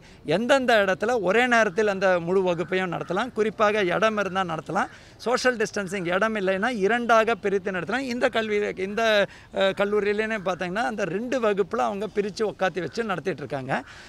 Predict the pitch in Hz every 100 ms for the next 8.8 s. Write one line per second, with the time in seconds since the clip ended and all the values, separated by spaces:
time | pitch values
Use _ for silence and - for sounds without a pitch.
0 | - 196 233 220 208 196 190 170 196 185
1 | - 214 262 247 - 185 233 262 247 226
2 | 202 208 214 - 196 208 240 160 - 208
3 | 170 151 269 - - - 160 214 226 214
4 | 196 196 185 175 180 202 175 107 123 208
5 | 240 - 240 180 190 160 226 - 185 214
6 | 208 202 190 175 220 226 180 196 196 -
7 | 202 185 170 160 165 170 190 240 170 151
8 | - 180 175 160 208 180 143 139